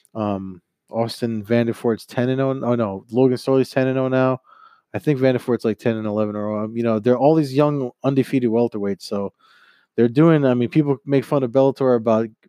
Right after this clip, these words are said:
uh, picking up the, uh, to-, high-end prospects, veterans in the sport, A K A the older guys, but they're picking up a lot of young talent too. So,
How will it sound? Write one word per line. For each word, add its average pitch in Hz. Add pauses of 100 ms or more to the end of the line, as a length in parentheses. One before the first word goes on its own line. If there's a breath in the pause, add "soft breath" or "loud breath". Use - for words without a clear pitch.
uh, 120 (140)
picking 131
up 120
the, 113
uh, 104 (1000)
to-, 127
high-end 139
prospects, 135
veterans 131
in 123
the 117
sport, 131 (380)
A 123
K 127
A 120
the 110
older 135
guys, 107
but 101 (600)
they're 123
picking 160
up 135
a 120
lot 120
of 110
young 117
talent 101
too. 107
So, 98